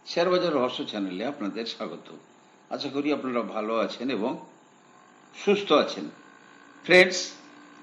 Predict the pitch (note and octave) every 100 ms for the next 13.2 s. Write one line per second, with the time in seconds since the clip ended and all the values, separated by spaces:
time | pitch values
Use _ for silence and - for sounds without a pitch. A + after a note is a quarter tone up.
0 | - - - - - - - - B2+ D#3
1 | F#3 G3 - - F#3+ - - G3 G#3 -
2 | - D#3+ D#3 F#3+ F3 C#3 C3 - A2+ A2
3 | - A2 G#2+ G#2 - - - - - -
4 | - G2+ A#2 B2+ A#2+ F#2+ D#2 - - -
5 | - - A2 G2+ A#2+ D#3+ G#3 - - -
6 | - - - - E3 C3+ B2+ A#2 A2 F#2+
7 | G2+ - - C3 D#3+ - - - - -
8 | - - A#2 C#3+ C#3+ G#2 F#2 C#3 G#3+ G3
9 | - _ _ _ _ _ _ _ _ _
10 | G1+ _ _ _ _ _ - F3+ G#3 G#3
11 | G3 E3+ C#3+ G#2 G2+ G2+ C#3 - _ _
12 | _ _ - - A2 A#2 A#2+ G#2+ F2+ -
13 | - C#2